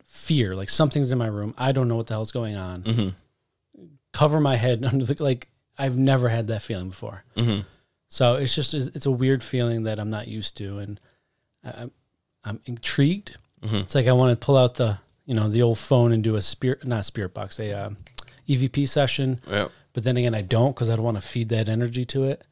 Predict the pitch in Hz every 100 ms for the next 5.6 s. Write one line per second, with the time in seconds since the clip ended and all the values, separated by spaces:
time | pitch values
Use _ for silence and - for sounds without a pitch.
0 | - 90 92 - - 120 107 117 117 117
1 | 107 101 101 95 - - 113 117 135 170
2 | 165 156 131 101 98 95 98 95 - -
3 | 104 - - 92 101 104 98 _ _ _
4 | _ _ _ _ _ 123 120 123 139 135
5 | 139 143 120 98 104